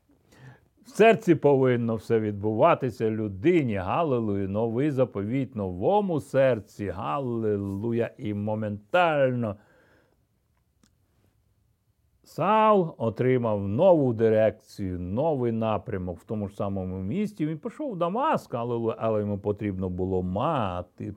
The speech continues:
правильне іще настанови. Алілуя, ну це зовсім інша тема. Ви можете самі це досліджувати. Книгу Дії Духа Святого в апостолах для церкви. Галилуя,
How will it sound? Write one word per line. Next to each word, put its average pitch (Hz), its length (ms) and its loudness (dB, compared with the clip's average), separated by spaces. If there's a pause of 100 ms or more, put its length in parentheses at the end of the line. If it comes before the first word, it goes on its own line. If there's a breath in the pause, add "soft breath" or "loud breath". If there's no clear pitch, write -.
правильне 95 840 -4 (280)
іще - 280 -14
настанови. 117 880 0 (480 soft breath)
Алілуя, 107 440 0
ну 104 120 -4
це 104 140 -6
зовсім 95 420 -6
інша 156 280 -2
тема. 190 360 -2 (500)
Ви 113 160 -2
можете 98 380 -4
самі 190 420 0
це 180 160 -4
досліджувати. 147 960 -4 (160)
Книгу 113 500 -4 (500 soft breath)
Дії 120 600 -2
Духа 120 520 0
Святого 127 640 0
в 123 100 -2
апостолах 120 1600 4
для 117 260 0
церкви. 165 960 4
Галилуя, 101 1500 0